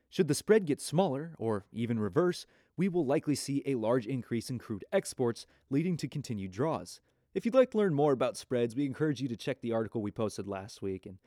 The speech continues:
I don't want to <laughs> dedicate any more time to statistics this week than we have to. I'm sure it comes as no surprise,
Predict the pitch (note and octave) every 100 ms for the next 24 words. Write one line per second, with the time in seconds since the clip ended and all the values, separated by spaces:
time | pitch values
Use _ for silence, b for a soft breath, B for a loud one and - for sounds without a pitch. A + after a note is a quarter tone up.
0 | b b A#2 B2+ A2+ G#2 G#2 A#2+ - C3+
1 | C#3 C3+ B2+ A#2+ - A#2+ A2+ G#2+ G#2+ -
2 | A2+ G3+ - D#3 - C3 - B2 A2+ -
3 | A2+ G2 G#2 G2+ - F#2 E2 _ _ _
4 | _ _ - - B3+ - F#3 C3 A#2 A#2+
5 | G#2+ - - F3+ F3